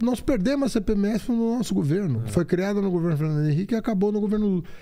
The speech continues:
Speaker 2: Graças
Speaker 1: Então,
Speaker 2: a Deus,
Speaker 1: quando a
Speaker 2: né?
Speaker 1: pessoa pergunta da, da Venezuela,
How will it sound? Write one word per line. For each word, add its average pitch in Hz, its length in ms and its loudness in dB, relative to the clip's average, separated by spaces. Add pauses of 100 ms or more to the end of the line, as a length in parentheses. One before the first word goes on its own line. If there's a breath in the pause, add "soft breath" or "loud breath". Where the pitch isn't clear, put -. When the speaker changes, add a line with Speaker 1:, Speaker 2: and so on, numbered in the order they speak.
(140 loud breath)
Speaker 2:
Graças 214 300 0
Speaker 1:
Então, 311 160 0
Speaker 2:
a - 40 -2
Deus, 202 180 -2
Speaker 1:
quando 311 180 2
a - 20 0
Speaker 2:
né? - 60 -8
Speaker 1:
pessoa 254 340 0
pergunta 160 680 2
da, 147 240 0
da 151 100 0
Venezuela, 156 840 0